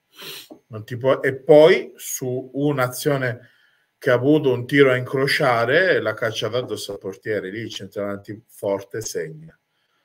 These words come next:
Scamacca, ragazzi, impresentabile, deve giocare Retegui.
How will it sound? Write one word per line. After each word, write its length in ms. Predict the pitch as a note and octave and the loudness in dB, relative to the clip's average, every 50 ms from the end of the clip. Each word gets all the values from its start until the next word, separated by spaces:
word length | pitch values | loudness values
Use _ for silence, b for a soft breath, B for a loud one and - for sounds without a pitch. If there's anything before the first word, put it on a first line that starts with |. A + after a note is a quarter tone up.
| _ _ _ | _ _ _
Scamacca, 520 | _ - - - G2+ G#2+ A#2 A#2+ - A#2+ | _ -12 -10 -8 -4 -2 -2 -2 0 0
ragazzi, 440 | G#2 G#2+ G#2 G#2+ G#2+ A2 - - A2+ | 0 2 2 2 0 0 -4 -10 -12
impresentabile, 880 | G#2 G2 - G#2+ G#2+ G#2 A#2+ A#2 A#2 A2+ A#2 G#2+ G2+ G2 G2 G#2 G2+ G#2 | -12 -8 -6 -6 -4 -4 -6 -8 -6 -4 -2 -2 -2 -2 -4 -4 -6 -4
deve 220 | G2+ G2+ F#2+ F#2 | -4 -4 -6 -6
giocare 320 | F#2 - G2 F2 F#2 F2 F2 | -6 -6 -6 -6 -4 -6 -6
Retegui. 480 | F2 F2 F2 E2 E2 D#2+ D#2 E2 _ | -8 -10 -10 -12 -12 -12 -14 -16 _